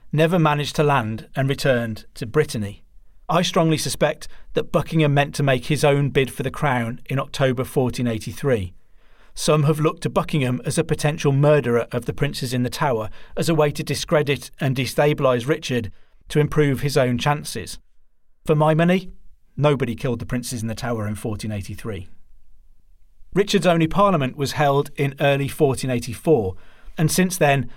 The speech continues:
has been widely praised for the quality of the laws that it introduced. There were reforms to the system of bail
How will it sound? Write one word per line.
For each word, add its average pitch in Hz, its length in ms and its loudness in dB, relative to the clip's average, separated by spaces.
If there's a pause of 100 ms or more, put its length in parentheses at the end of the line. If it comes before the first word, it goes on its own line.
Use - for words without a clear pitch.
(140)
has 147 120 0
been 143 240 0
widely 143 380 4
praised 127 460 0
for 139 100 -8
the 131 80 -2
quality 147 540 2
of 120 100 -4
the 135 80 -2
laws 139 420 2
that 131 140 -4
it 131 100 -4
introduced. 117 680 -4 (640)
There 143 120 2
were 147 100 4
reforms 143 480 4
to 160 100 0
the 151 100 0
system 147 320 0
of 147 140 2
bail 135 360 2